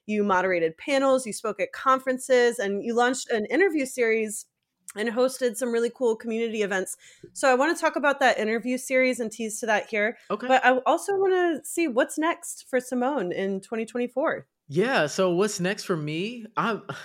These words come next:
Speaker 2: <sighs> so like I said, you know, I, I love working overseas. So I'm looking for, like, a short-term contract, one or two months, three months max.
Speaker 1: You got the itch.
Speaker 2: Yeah, I,
Speaker 1: <laughs>
Speaker 2: I, it's just something about it. I don't know. I, I just love it. I don't know. It's, I, I'm a creature of habit. So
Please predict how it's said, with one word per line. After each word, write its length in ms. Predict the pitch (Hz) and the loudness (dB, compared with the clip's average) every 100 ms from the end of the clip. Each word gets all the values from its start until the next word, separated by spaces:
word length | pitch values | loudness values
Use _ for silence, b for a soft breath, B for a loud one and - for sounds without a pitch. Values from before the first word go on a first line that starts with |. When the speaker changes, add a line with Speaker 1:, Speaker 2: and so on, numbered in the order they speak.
| - | -20
Speaker 2:
<sighs> 340 | _ _ _ - | _ _ _ -6
so 200 | 180 156 | -2 0
like 160 | 165 | 0
I 40 | 156 | 0
said, 200 | 151 135 | -2 -2
you 80 | 170 | 2
know, 60 | |
I, 140 | 185 - | 2 2
I 60 | 170 | 2
love 180 | 196 180 | 2 2
working 300 | 170 156 147 | 0 -2 -2
overseas. 500 | 139 135 135 117 113 | -2 -4 -6 -6 -2
So 140 | 151 | 0
I'm 100 | 190 | 2
looking 260 | 220 240 214 | 2 0 -2
for, 520 | 202 185 175 165 - | 2 2 4 2 0
like, 200 | 139 143 | -4 -2
a 80 | 135 | -4
short-term 720 | - 160 160 - 175 156 151 | -4 -4 -4 -4 -4 -4 -4
contract, 720 | 151 135 147 - 185 185 - | -4 -2 -4 -2 -2 -4 -10
one 380 | 131 139 147 160 | -6 -2 0 0
or 80 | 156 | -2
two 240 | - 165 | -4 -4
months, 360 | 156 165 175 - | -2 -2 -4 -2
three 200 | 175 180 | -2 0
months 300 | 175 180 143 | -2 -6 -6
max. 260 | 147 170 | -4 2
Speaker 1:
You 60 | 226 | 4
got 100 | 226 | 4
the 240 | 226 220 | 4 4
itch. 300 | 185 - - | 2 -2 -4
Speaker 2:
Yeah, 200 | 175 214 | 4 6
I, 160 | 175 175 - | 6 4 -2
Speaker 1:
<laughs> 140 | - 156 | -6 -2
Speaker 2:
I, 220 | 143 190 | 2 4
it's 180 | 190 247 | 2 0
just 160 | 233 | 0
something 280 | 254 254 247 | 2 2 0
about 360 | 240 233 370 185 | 0 2 4 4
it. 80 | |
I 140 | 139 160 | 4 4
don't 180 | 175 180 | 4 2
know. 180 | 214 | 4
I, 340 | 131 131 - 95 - | 4 0 -2 -8 -4
I 140 | 139 | -2
just 220 | 147 143 | -2 -2
love 240 | 143 170 143 | 0 0 0
it. 100 | 123 | 0
I 80 | |
don't 140 | 147 151 | 0 0
know. 160 | 156 | 0
It's, 240 | 131 135 - | -2 -4 -6
I, 140 | 139 - | -6 -4
I'm 160 | 156 165 | -4 -4
a 40 | |
creature 320 | - 165 156 | -4 -4 -4
of 80 | 127 | -4
habit. 400 | 139 139 123 117 | -2 -4 -4 -8
So 320 | - 131 127 | -4 -2 -4